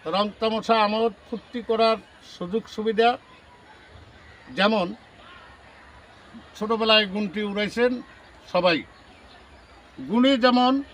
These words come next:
আকাশে ছেড়ে দেয় আর উড়ে বেড়ায়,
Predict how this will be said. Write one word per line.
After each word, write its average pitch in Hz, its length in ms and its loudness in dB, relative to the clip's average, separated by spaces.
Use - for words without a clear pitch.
আকাশে 220 380 2
ছেড়ে 226 280 -2
দেয় 254 320 8
আর 180 380 8
উড়ে 220 220 4
বেড়ায়, 214 380 8